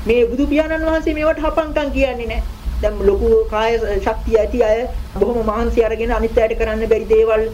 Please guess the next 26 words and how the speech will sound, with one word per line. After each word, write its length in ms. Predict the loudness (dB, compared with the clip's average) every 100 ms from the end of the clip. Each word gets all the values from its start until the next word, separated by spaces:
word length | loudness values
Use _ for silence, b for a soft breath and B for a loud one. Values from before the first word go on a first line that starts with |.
| -6
උස්සලා, 520 | -8 -2 0 0 0 -2 -4
නොයෙකුත් 400 | -2 0 0 2
දේවල් 320 | 2 2 0
උස්සලා 400 | -4 -2 0 0 0
මහා 200 | -2 0
වාර්තා 400 | 0 -2 -2 -2
පිහිටුවනවා. 560 | -4 -2 -2 -2 -4 -4 B 0
ඒවා 240 | 2 2
හපංකම් 480 | 0 -2 -2 -2 -4
හැටියට, 400 | -4 -2 -2 -2 -2 B 0
ඒවා 260 | 2 4 2
ලොකු 240 | 0 -2
වීරිය 380 | -2 0 0 0 -4 -4
පෙන්눔 340 | -2 0 0 0
කිරීම 280 | 0 0
හැටියට. 300 | -2 0 -2 0
නමුත් 340 | -2 -2 0
ඒක 160 | 0 2
බුදු 180 | 0 0
පියාණන් 400 | 0 -2 0 0
වහන්සේ 300 | 0 0 -2
සම්‍යක් 420 | -4 -4 -2 0
ව්‍යායාමය 460 | 0 0 -2 -2
හැටියට 480 | -2 -2 -2 0 0
හඳුන්වන්නේ 640 | 0 0 0 -2 -2 -4 -4
නැහැ. 260 | -4 -2